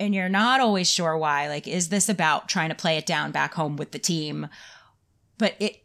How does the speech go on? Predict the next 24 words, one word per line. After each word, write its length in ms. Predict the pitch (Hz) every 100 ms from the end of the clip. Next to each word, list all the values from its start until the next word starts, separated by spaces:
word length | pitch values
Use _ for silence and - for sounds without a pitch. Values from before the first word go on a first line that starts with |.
| -
it, 320 | 233 220 - _ -
I 80 | 220
think 260 | 220 220 208
by 140 | 190
the 160 | 185 185
end 100 | 190
of 80 |
the 140 | 185 226
episode, 520 | 285 320 - 233 208
it 140 | 196
looks 420 | 185 190 185 - -
more 300 | 196 185 185
like 320 | 180 180 -
sh-, 200 | - -
she's 400 | - - - -
just, 240 | - - -
it 140 | 180
just, 180 | - -
she's 160 | 165 -
just 160 | -
not 160 | 180 156
that 120 | 147
into 300 | 156 220 170
it 180 | -